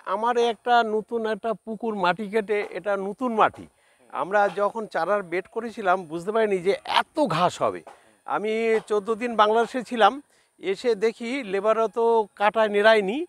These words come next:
Speaker 1: আর একদম ড্রাগন ফলের আমি কোনো চারাই খুঁজে পাচ্ছিলাম না।
Speaker 2: কত চারা আছে আপনার এখানেতে?
Speaker 1: এখানে আমার প্রায় পঁয়ত্রিশ থেকে চল্লিশ হাজার চারা আছে।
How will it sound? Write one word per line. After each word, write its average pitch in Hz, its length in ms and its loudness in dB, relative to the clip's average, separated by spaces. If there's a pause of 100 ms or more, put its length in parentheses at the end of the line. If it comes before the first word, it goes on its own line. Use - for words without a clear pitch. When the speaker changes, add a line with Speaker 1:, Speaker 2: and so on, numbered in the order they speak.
(340)
Speaker 1:
আর 160 300 4 (120)
একদম 190 520 -4
ড্রাগন 180 340 -4
ফলের 240 380 -2
আমি 214 360 -2
কোনো 233 520 2 (100)
চারাই 240 280 2
খুঁজে 220 240 -2
পাচ্ছিলাম 165 520 -2
না। 240 240 0 (140)
Speaker 2:
কত 175 200 -20
চারা 202 200 -16
আছে 208 160 -16
আপনার 208 220 -20
এখানেতে? 202 420 -8
Speaker 1:
এখানে 277 240 -2
আমার 262 260 2
প্রায় 240 380 2
পঁয়ত্রিশ 233 480 -4 (360)
থেকে 240 200 0
চল্লিশ 214 360 -4
হাজার 190 200 2
চারা 131 280 4
আছে। - 240 -2